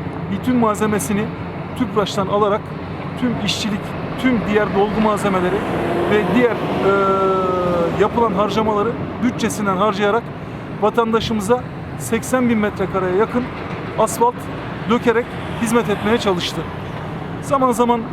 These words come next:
eleştiriler geliyordur. Vatandaşımız hizmetin daha fazlasını hak ettiğine inanarak ve ki biz de buna inanarak bunu söyleyebiliriz, e,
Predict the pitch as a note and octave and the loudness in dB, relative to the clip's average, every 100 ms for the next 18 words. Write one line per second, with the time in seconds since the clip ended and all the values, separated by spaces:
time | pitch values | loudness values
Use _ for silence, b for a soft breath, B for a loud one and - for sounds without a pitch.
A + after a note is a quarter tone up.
0 | - G#3 G#3+ - G#3+ A3 G#3+ G3 G#3 G3+ | -4 0 0 0 0 0 0 0 0 0
1 | F3+ - G3 G3+ G#3+ G#3 G3+ G#3 G#3+ - | -2 -4 -2 0 0 0 0 -2 -2 -2
2 | - G3 G#3 G#3+ A3+ G#3+ - - F#3 A3+ | -4 -2 0 0 0 -2 -4 0 2 2
3 | A3+ G#3 G3+ - G#3 A3 - - - - | 0 -2 -2 -2 0 -2 -4 -6 -6 -4
4 | - G3 F#3 - A3+ G3 G3 A#3 A3 - | -2 -2 -2 0 0 2 2 2 0 -2
5 | F#3 F#3 F#3 G3+ G3 F3+ F#3 F3+ F#3+ G3 | -4 -2 0 2 0 0 0 0 2 2
6 | F3 - - F3+ G3 - F#3+ F#3 F#3 F3+ | 0 -4 -6 -2 -2 0 2 4 2 0
7 | B3 - - - - - - D#3 | -2 -2 -8 -8 -8 -8 -6 -2